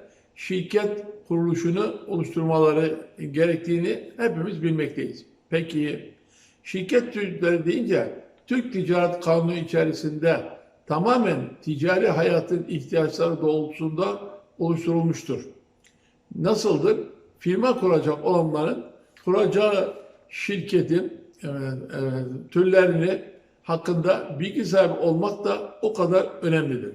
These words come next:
Günümüzde halen Türk Ticaret Kanunu'na göre kurulmuş, e, şirket türle-, türleri ve genel özellikleri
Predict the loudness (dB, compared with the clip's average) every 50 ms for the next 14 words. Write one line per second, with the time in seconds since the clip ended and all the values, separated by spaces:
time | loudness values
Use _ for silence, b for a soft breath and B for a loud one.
0 | -14 -20 _ _ _ _ _ _ _ _ _ b b b b b b b -10 -6
1 | -4 -2 0 0 0 0 -2 2 4 6 6 6 4 2 -2 -8 -14 -16 -20 -20
2 | _ _ _ _ _ 0 4 4 6 6 6 4 0 0 -4 -8 -12 -16 -20 _
3 | _ _ _ _ 0 0 0 0 0 -2 -2 -2 0 2 2 2 2 0 0 0
4 | 2 4 4 4 4 2 2 0 0 2 2 2 4 4 2 2 2 0 0 0
5 | 2 2 2 2 2 0 -2 -8 -16 -20 -18 -14 -14 -10 -2 0 2 4 6 6
6 | 6 6 4 4 2 0 -2 -6 -6 -4 -4 -4 0 0 0 0 0 0 -2 -2
7 | -2 0 0 2 2 4 4 2 2 0 0 2 2 4 6 6 6 6 6 2
8 | 0 -2 B B B B B B -2 -2 2 4 6 6 6 6 4 2 0 2
9 | 2 2 2 2 2 -2 -2 2 2 4 6 6 4 4 2 -2 -6